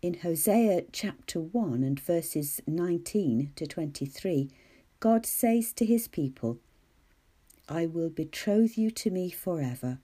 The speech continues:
I will betroth you in righteousness and justice, in love and compassion. I will betroth you in faithfulness. I will say,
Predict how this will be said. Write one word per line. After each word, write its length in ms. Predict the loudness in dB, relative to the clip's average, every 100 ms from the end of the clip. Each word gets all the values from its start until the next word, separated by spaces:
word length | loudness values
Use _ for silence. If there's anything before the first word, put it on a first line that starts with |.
| _ _ _ _ _ _ _
I 160 | 0 2
will 180 | 2 2
betroth 680 | 0 -4 0 4 4 2
you 280 | 0 0 0 -2
in 220 | -2 0
righteousness 1000 | 0 -2 -4 -2 -2 0 -2 -2 -6 -6
and 200 | -4 -4
justice, 760 | -4 -6 -4 -6 -8 -8 -8 -10 -12 _ _ _ _ _
in 240 | -2 0 0
love 400 | 2 2 2 -4
and 180 | -4 -4
compassion. 840 | -4 -4 -4 -8 -8 -8 -4 -4 -4 _ _ _ _ _ _ _
I 120 | -4
will 180 | 2 2
betroth 680 | 0 -4 -2 2 4 4 2
you 160 | 2
in 140 | 4 2
faithfulness. 1120 | 0 4 4 2 -2 -2 -2 -2 -8 -10 -10 -12 _ _ _ _ _ _
I 160 | 2 4
will 180 | 4
say, 560 | 2 0 0 2 2 0